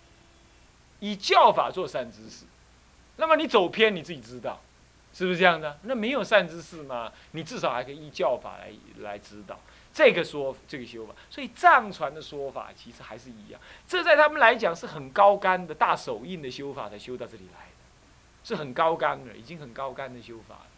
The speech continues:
已经不再是什么关关本尊啦、想想种子智啦，都不是这样了，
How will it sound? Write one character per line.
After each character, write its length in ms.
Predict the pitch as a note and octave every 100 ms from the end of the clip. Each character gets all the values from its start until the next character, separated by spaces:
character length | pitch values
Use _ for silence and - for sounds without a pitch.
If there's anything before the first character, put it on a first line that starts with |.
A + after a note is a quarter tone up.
| - - -
已 100 | F#3
经 200 | E3+ C4
不 100 | G#3+
再 160 | B3+ A3+
是 160 | A3+
什 120 | E3+
么 360 | D#3+ F3 F3+ G3
关 220 | G3 G#3+
关 180 | G#3+ G3+
本 180 | G3 D3+
尊 240 | - G3+ G3+
啦、 680 | F#3+ G3 G3+ G#3 G#3 G#3
想 160 | G3+ F#3+
想 160 | G3+ D3
种 200 | D#3+ F#3+
子 120 | C#3+
智 240 | C3 G#3
啦， 160 | E3 D#3+
都 120 | E3
不 100 | C3
是 140 | B2+
这 160 | A#2+ A2
样 100 |
了， 60 | G#2